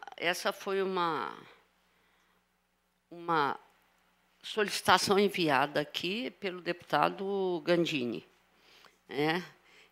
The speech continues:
Eu sou favorável ao requerimento que ele fez para a realização, é, dessa exposição e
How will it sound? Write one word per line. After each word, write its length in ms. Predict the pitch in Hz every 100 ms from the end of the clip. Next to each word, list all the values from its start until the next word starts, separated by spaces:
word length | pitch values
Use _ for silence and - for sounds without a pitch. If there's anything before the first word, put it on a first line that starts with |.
| -
Eu 720 | 156 175 196 196 180 120 - - _ _ _ _ _ _ _ _ _ -
sou 320 | - 180 165 - _ _ _ -
favorável 1040 | - - 202 202 151 147 165 202 233 277 - _
ao 200 | - 156
requerimento 680 | 151 170 - 160 156 151 147
que 120 | -
ele 120 | 165 190
fez 420 | - 170 180 -
para 260 | - 160
a 20 | 156
realização, 880 | 147 151 151 - 143 - 170 147 131 - - - - - -
é, 200 | 151 139
dessa 420 | 160 165 175 -
exposição 920 | 170 - - 175 180 - 208 190 226 247 - - - - _
e 480 | - 196 214 233 220